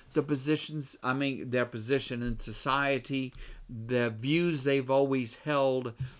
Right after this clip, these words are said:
There are lots of ways this plays out in the world. I think,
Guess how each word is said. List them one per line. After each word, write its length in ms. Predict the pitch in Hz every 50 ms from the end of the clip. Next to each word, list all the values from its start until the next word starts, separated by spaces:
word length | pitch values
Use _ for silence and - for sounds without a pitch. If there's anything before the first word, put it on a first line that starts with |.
| - _ -
There 200 | 143 151 165 156
are 40 |
lots 580 | 147 147 147 151 165 185 196 185 165 - - -
of 200 | 127 117 117 131
ways 380 | 143 156 170 180 175 147 120 117
this 200 | 123 120 110 -
plays 420 | - - - 131 127 131 123 127
out 280 | 135 123 151 185 180 -
in 120 | 170 139
the 100 | 123 117
world. 340 | 110 110 110 92 85 - -
I 160 | 117 143 156
think, 360 | 156 - - 185 180 170 -